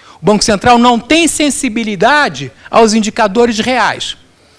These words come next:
Se o consumo está caindo, ele não é sensível à queda do consumo.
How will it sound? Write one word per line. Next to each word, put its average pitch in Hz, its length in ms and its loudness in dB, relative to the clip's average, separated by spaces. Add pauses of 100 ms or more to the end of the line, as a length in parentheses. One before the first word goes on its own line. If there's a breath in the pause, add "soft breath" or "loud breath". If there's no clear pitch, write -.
(140 soft breath)
Se - 220 0
o - 40 2
consumo 240 460 2
está 208 220 -4
caindo, 247 560 -2
ele 233 160 -6
não 220 80 -2
é 220 80 0
sensível 208 500 -4
à 190 60 -4
queda 196 240 -4
do 202 60 -6
consumo. 147 540 -6